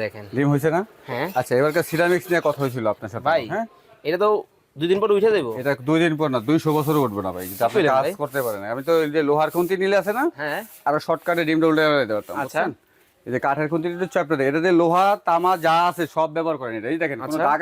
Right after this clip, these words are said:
Speaker 2: আছে নাকি? ডিম পি-, পাচ্ছেন বোঝা যায়?
Speaker 1: না।
Speaker 2: তেল ছাড়া এক ফোঁটা পানিও দেয়নি এটাতে।
Speaker 1: আচ্ছা।
Speaker 2: রান্না হয়েছে। তো এই
Speaker 1: ওকে।
Speaker 2: সেটটার গুণমান খুবই ভালো।
Speaker 1: আচ্ছা।
Speaker 2: তো আমি
Speaker 1: এটা
Speaker 2: চুলা
Speaker 1: কোন
Speaker 2: নিয়ে
Speaker 1: ব্র্যান্ডের
Speaker 2: একটু,
Speaker 1: হবে?
Speaker 2: এটা হলো ক্যাম কোম্পানি করছে,
Speaker 1: দেখাবেন না
Speaker 2: ইতালিয়ান
Speaker 1: অরিজিনাল
Speaker 2: কোয়ালিটি।
Speaker 1: কিনা?
Speaker 2: হ্যাঁ, এখানে আপনাকে আমি দেখাচ্ছি, এই যে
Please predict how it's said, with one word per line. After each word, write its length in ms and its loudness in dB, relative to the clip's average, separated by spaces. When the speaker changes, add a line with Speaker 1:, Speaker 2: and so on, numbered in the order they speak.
Speaker 2:
আছে 180 -4
নাকি? 240 -6
ডিম 160 -2
পি-, 260 -4
পাচ্ছেন 340 -6
বোঝা 140 -2
যায়? 180 0
Speaker 1:
না। 140 -4
Speaker 2:
তেল 240 2
ছাড়া 220 0
এক 100 0
ফোঁটা 240 -2
পানিও 280 2
দেয়নি 200 -2
এটাতে। 240 -14
Speaker 1:
আচ্ছা। 180 -6
Speaker 2:
রান্না 260 0
হয়েছে। 240 -4
তো 40 0
এই 60 4
Speaker 1:
ওকে। 120 0
Speaker 2:
সেটটার 360 0
গুণমান 340 2
খুবই 160 0
ভালো। 180 -2
Speaker 1:
আচ্ছা। 180 -10
Speaker 2:
তো 120 -2
আমি 80 2
Speaker 1:
এটা 100 2
Speaker 2:
চুলা 140 2
Speaker 1:
কোন 60 2
Speaker 2:
নিয়ে 120 2
Speaker 1:
ব্র্যান্ডের 240 2
Speaker 2:
একটু, 100 2
Speaker 1:
হবে? 140 -2
Speaker 2:
এটা 140 0
হলো 140 4
ক্যাম 180 4
কোম্পানি 300 0
করছে, 240 -2
Speaker 1:
দেখাবেন 220 0
না 60 0
Speaker 2:
ইতালিয়ান 200 2
Speaker 1:
অরিজিনাল 200 0
Speaker 2:
কোয়ালিটি। 240 0
Speaker 1:
কিনা? 140 -4
Speaker 2:
হ্যাঁ, 200 -2
এখানে 260 -4
আপনাকে 260 -10
আমি 80 -8
দেখাচ্ছি, 460 -4
এই 40 -8
যে 80 -8